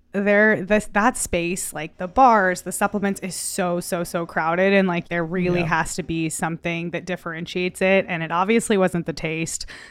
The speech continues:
Speaker 1: The claims feel shady. And so I'm gonna say there's no way they still exist.
Speaker 2: Yeah. It feels actually hard to win in this, in the, um, supplement space without influencers.
Speaker 1: Yeah.
Speaker 2: You know, if you actually break it down, I, when I think of, like, supplements like Athletic Greens or whatever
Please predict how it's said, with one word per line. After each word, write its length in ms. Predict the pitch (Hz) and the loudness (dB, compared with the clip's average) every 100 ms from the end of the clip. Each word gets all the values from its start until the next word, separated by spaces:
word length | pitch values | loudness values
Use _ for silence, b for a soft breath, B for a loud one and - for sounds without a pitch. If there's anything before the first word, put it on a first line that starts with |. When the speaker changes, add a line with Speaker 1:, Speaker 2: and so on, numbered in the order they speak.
| B | B
Speaker 1:
The 100 | 180 | -4
claims 420 | - 202 202 196 | 2 4 4 4
feel 180 | 185 180 | 2 2
shady. 440 | - 170 170 170 | 0 -2 0 0
And 180 | 170 170 | 0 -2
so 420 | - 160 160 156 - B B B _ - | -2 0 0 -4 -8 B B B _ 0
I'm 160 | 190 | 2
gonna 180 | 202 185 | 4 0
say 220 | - 165 | -2 -4
there's 240 | 160 165 170 | -4 -6 -4
no 140 | 160 | -6
way 140 | 156 165 | -6 -6
they 120 | 156 | -8
still 240 | - - | -8 -8
exist. 580 | - 160 92 180 - - _ _ _ - | -8 -6 -6 -6 -8 -14 _ _ _ -12
Speaker 2:
Yeah. 200 | 60 62 - | -12 -12 -6
It 140 | 123 | -6
feels 280 | - 180 294 | 2 4 6
actually 300 | 208 - 120 | 4 2 2
hard 320 | 98 113 113 | 4 4 4
to 80 | 101 | 0
win 200 | 90 101 | 0 0
in 60 | 95 | 0
this, 260 | 85 - - | -2 -6 -4
in 220 | 95 92 | -2 -2
the, 460 | 87 82 80 80 78 - | 0 0 0 -2 -4 -2
um, 520 | 78 73 71 69 69 _ | 0 0 -2 -6 -14 _
supplement 480 | - - - 110 90 | -8 -2 0 0 -2
space 320 | - 92 80 | -2 -2 -2
without 220 | 76 76 73 | -4 -4 -4
influencers. 800 | 69 67 67 64 58 60 - - _ - | -6 -10 -10 -10 -12 -10 -12 -12 _ -8
Speaker 1:
Yeah. 380 | 175 185 180 139 | 0 2 0 -4
Speaker 2:
You 120 | - | -4
know, 400 | 85 82 80 78 - | 0 2 2 -2 -4
if 240 | 92 95 101 | -2 -2 2
you 100 | 98 | 2
actually 340 | 104 - 107 | 2 -2 -4
break 240 | 87 82 | 0 -2
it 60 | 80 | -2
down, 220 | 85 80 | -2 -2
I, 200 | 82 95 | 0 -2
when 180 | 90 101 | 0 -2
I 60 | 104 | 0
think 240 | 120 113 | 0 0
of, 140 | 101 | 0
like, 380 | 95 87 80 - - | 0 0 0 -6 -12
supplements 560 | - 98 95 87 82 | -2 -2 0 -4 -2
like 300 | 90 80 80 | -2 0 -2
Athletic 420 | 82 87 85 87 80 | -4 -6 0 -2 0
Greens 380 | 82 80 78 | -4 -4 -4
or 80 | 80 | -6
whatever 480 | 76 71 71 71 71 | -4 -4 -4 -4 -6